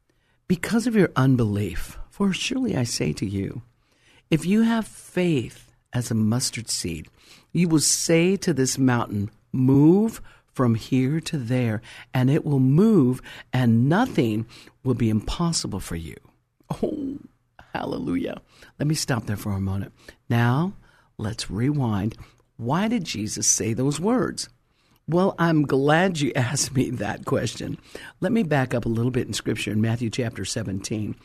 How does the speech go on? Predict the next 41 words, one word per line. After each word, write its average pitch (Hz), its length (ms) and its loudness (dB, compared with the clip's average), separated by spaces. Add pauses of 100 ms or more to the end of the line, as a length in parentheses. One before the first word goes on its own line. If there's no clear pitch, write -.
(380)
You 185 120 4
know, 151 300 2 (460)
you 185 140 2
have 185 140 0
to 180 80 0
understand, 127 720 0
le-, - 180 0
let 143 160 2
me 156 60 4
read 131 200 2
this. 104 260 -4
I'm 123 160 2
reading 151 200 2
out 123 120 0
of 113 120 -4
Matthew 139 400 0
chapter 120 300 -2
seventeen, 107 480 -2
reading 135 220 -2
in 107 100 -2
verse 98 140 -6
fourteen. - 580 -8 (1600)
And 156 160 4
when 196 140 6
they 247 100 6
had 226 240 0
come 120 220 2
to 117 60 0
the 104 100 -4
multitude, 104 640 -4
a 95 40 -6
man 151 560 -2
came 127 380 -4
to - 140 -12
Jesus, - 540 -10
kneeling 113 340 0
down 110 300 -2
to 107 80 -2
him, 101 200 -4
saying, 113 340 -6 (540)
"Lord, 160 420 2